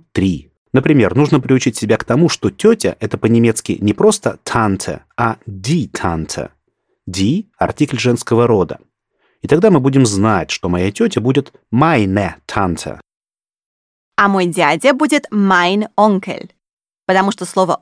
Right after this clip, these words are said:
Speaker 2: «onkel» мужского рода — «der Onkel». А для среднего рода используется артикль «das».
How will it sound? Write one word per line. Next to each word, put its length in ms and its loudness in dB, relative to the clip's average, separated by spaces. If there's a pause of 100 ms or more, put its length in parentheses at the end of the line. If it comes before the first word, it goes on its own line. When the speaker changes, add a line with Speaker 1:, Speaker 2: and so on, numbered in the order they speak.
Speaker 2:
«onkel» 540 2 (140)
мужского 500 2
рода — 380 2 (260)
«der 480 2 (260)
Onkel». 440 0 (680)
А 120 2
для 160 0
среднего 500 0
рода 240 4
используется 680 -2
артикль 440 -6
«das». 540 -4